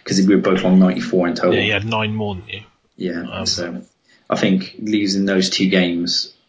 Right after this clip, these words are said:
Speaker 1: really put me off the pace. Um, you know, considering what the winner on a hundred and seven total, you know, I'm not that far behind,
Speaker 2: No,
Speaker 1: really. I
Speaker 2: you're
Speaker 1: think
Speaker 2: not, and in two of the games you dropped eighteen and fifteen points, so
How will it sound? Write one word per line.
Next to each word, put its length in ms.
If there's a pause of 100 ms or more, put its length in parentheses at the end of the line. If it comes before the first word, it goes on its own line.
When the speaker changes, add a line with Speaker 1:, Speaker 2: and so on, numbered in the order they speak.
(100)
Speaker 1:
really 380
put 280
me 80
off 120
the 80
pace. 420 (480)
Um, 400
you 120
know, 320 (1080)
considering 920 (140)
what 380
the 60
winner 480
on 120
a 60
hundred 260
and 100
seven 340
total, 480 (720)
you 80
know, 120
I'm 100
not 160
that 220
far 440 (180)
behind, 340
Speaker 2:
No, 80 (100)
Speaker 1:
really. 480
I 80
Speaker 2:
you're 80
Speaker 1:
think 20
Speaker 2:
not, 280
and 100
in 180 (440)
two 160
of 80
the 100
games 460
you 100
dropped 640
eighteen 640
and 160
fifteen 480
points, 380
so 340